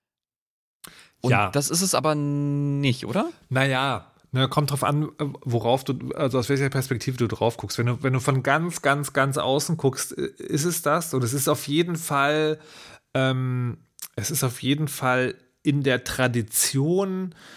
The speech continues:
Speaker 2: dieser russischen Erzählweise, also, ähm, Zimmer am Wegesrand, der Roman, der ja vor dem Tschernobyl-Unglück geschrieben wurde,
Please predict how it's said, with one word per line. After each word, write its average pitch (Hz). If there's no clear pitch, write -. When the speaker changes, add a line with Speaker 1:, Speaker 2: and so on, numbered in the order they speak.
Speaker 2:
dieser 131
russischen 139
Erzählweise, 170
also, 123
ähm, 107
Zimmer 139
am 104
Wegesrand, 139
der 117
Roman, 113
der 123
ja 101
vor 143
dem 156
Tschernobyl-Unglück 156
geschrieben 147
wurde, 143